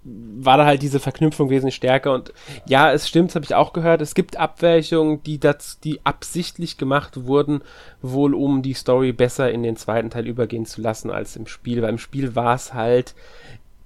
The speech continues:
sie haben im Epilog eine Überleitung geschaffen, aber, ähm, ja,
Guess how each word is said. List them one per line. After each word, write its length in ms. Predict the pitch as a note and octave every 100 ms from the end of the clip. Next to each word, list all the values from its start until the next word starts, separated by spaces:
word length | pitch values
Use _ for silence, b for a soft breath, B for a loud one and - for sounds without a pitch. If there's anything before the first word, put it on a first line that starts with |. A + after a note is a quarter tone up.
| C3
sie 200 | C#3 C#3
haben 160 | C3+ F#3
im 80 | F3
Epilog 420 | D#3 D3+ D#3+ D#3+
eine 100 | D#3
Überleitung 440 | D3+ D3+ C#3+ C#3+
geschaffen, 560 | C#3 C3 C#3 D3 - D#3 -
aber, 1160 | A2+ B2 C3 B2 B2 A#2+ A#2+ A#2+ B2+ A#2+ A#2+ A2+
ähm, 380 | A#2 A2+ A2+ - _ _ - _ -
ja, 300 | A#2 G2+ G#2+